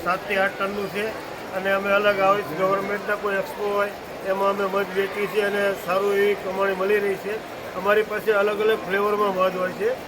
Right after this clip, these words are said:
જે ખેતી કરતા હોય ખેડૂત ભાઈઓ, અજમાની ખેતી કરતા હોય તો અજમાનું મધ મળે છે, વરિયાળીની ખેતી કરતા હોય તો વરિયાળીનું મળે છે, તલની ખેતી કરતા હોય તો તલનું મળે છે. એમ અલગ અલગ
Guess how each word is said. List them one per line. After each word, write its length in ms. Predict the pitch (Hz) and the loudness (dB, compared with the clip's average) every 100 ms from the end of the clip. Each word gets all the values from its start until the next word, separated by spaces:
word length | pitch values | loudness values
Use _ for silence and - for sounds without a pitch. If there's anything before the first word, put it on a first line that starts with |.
| - - - | -12 -12 -6
જે 140 | 185 | -6
ખેતી 340 | 185 196 202 220 | -2 -4 0 0
કરતા 300 | 208 208 240 | 0 -2 0
હોય 140 | 233 | 0
ખેડૂત 320 | 175 185 208 160 | 0 2 0 2
ભાઈઓ, 240 | 185 196 214 208 - - - | 2 2 2 -2 -8 -12 -8
અજમાની 360 | 180 196 208 208 | -4 -2 0 -2
ખેતી 340 | 202 208 214 | -2 -2 -2
કરતા 300 | 202 208 214 | -2 -4 -2
હોય 80 | 214 | 0
તો 120 | 214 | 0
અજમાનું 440 | 196 196 214 214 | 0 0 2 2
મધ 240 | 208 208 190 | 2 -2 0
મળે 200 | 196 196 | 0 0
છે, 200 | - 196 214 - - - 165 | -2 -4 -6 -10 -12 -6 0
વરિયાળીની 440 | 180 202 202 208 | 4 4 4 0
ખેતી 340 | - 190 214 | -2 -4 -2
કરતા 280 | 208 208 208 | -2 -2 -2
હોય 80 | 214 | -2
તો 120 | 220 | -2
વરિયાળીનું 560 | 202 190 202 208 214 196 | 0 2 2 0 0 2
મળે 180 | 190 190 | 0 -2
છે, 220 | 170 190 208 - - - - | -4 -6 -8 -12 -14 -14 -4
તલની 300 | 185 208 208 | 0 2 2
ખેતી 320 | - 202 214 | -2 -4 -2
કરતા 260 | 202 208 208 | -2 -4 -4
હોય 60 | |
તો 160 | 196 208 | -6 -6
તલનું 420 | - 196 208 220 | -4 -2 2 2
મળે 180 | 208 202 | 2 -2
છે. 200 | - 202 247 - - - - | -4 -6 -6 -8 -10 -8 -4
એમ 180 | 202 196 | -2 0
અલગ 240 | 208 202 | 0 2
અલગ 160 | 214 | 2